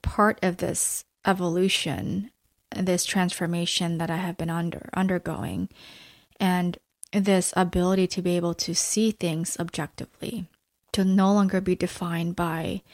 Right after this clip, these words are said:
the memories of the past. This path to conscious living started a few years ago for me, shortly after I started Bitter Grace, which is the business that I have today.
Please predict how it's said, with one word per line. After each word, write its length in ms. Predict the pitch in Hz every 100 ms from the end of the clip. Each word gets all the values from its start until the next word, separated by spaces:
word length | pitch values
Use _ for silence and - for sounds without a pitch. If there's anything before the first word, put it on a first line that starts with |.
| -
the 200 | 233 185
memories 800 | 180 180 170 - 196 - - -
of 180 | 180 208
the 80 | -
past. 720 | - 151 - - - - - _ _ _
This 180 | 190 180 -
path 300 | - 240 247
to 120 | 214
conscious 540 | - 180 175 175 -
living 400 | 180 180 170 165
started 800 | - - 220 202 190 170 165 - - _ _ _ _ -
a 40 |
few 200 | - 226
years 320 | 220 214 202
ago 240 | 180 165 165
for 220 | - 175
me, 380 | 180 160 165 185 - -
shortly 460 | - 202 175 175
after 340 | 170 165 - 160
I 60 |
started 440 | 170 - 170 175 -
Bitter 200 | 160 156
Grace, 680 | - 170 139 - 185 - -
which 240 | 220 -
is 120 | 165 -
the 120 | 170
business 400 | - 175 - -
that 140 | 165
I 60 | 160
have 300 | 175 190 -
today. 500 | - - - 135